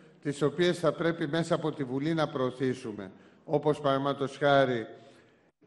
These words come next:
τη δε-, την τρίτη και ενδεχομένως μια τελική αξιολόγηση για το οικονομικό πρόγραμμα της χώρας, έτσι ώστε να βγει η χώρα στις αγορές χωρίς μνημονιακή επιτήρηση. Επίσης, θα πρέπει να γίνει η έναρξη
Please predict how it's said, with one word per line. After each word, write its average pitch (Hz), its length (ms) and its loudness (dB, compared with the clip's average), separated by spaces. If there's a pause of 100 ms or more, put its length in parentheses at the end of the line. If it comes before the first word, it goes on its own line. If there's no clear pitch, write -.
(240)
τη 135 120 -4
δε-, 160 240 6
την 151 420 -4
τρίτη 170 420 4
και 147 120 -2
ενδεχομένως 143 720 0
μια 160 240 -2
τελική 135 460 -2
αξιολόγηση 139 800 2
για 127 160 0
το 131 100 -4
οικονομικό 131 580 -2
πρόγραμμα 131 640 -2 (320)
της 139 180 -8
χώρας, 139 600 4
έτσι 151 300 -2
ώστε 143 500 0 (220)
να 143 200 2
βγει 143 260 2
η 151 100 4
χώρα 139 800 4
στις 151 280 -8
αγορές 139 560 4
χωρίς 143 300 0
μνημονιακή 127 720 -4
επιτήρηση. 120 800 -6 (240)
Επίσης, 175 520 -4
θα 175 120 0
πρέπει 180 300 -2
να 170 120 0
γίνει 180 320 -2
η 160 40 -2
έναρξη 180 680 -2